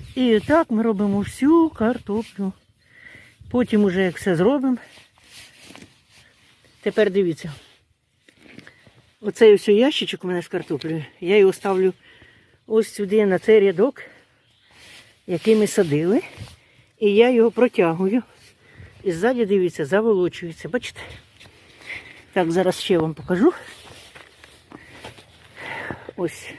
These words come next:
закидаємо. Сонце світить, трошки забиває, але я думаю, що ви здогадаєтеся і побачите. Так,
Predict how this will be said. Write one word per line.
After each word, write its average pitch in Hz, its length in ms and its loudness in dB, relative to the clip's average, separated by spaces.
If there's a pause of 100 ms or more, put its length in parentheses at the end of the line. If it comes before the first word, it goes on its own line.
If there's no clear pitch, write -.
(120)
закидаємо. 170 720 -2 (3750)
Сонце 160 340 -10
світить, 226 440 -6 (320)
трошки - 280 -12
забиває, 180 680 -4
але 196 240 -8 (1300)
я 196 180 -2
думаю, 185 240 -4
що - 180 -4
ви 185 80 -2
здогадаєтеся 165 800 -6
і - 20 -6
побачите. 156 560 -12 (1300)
Так, 180 160 -4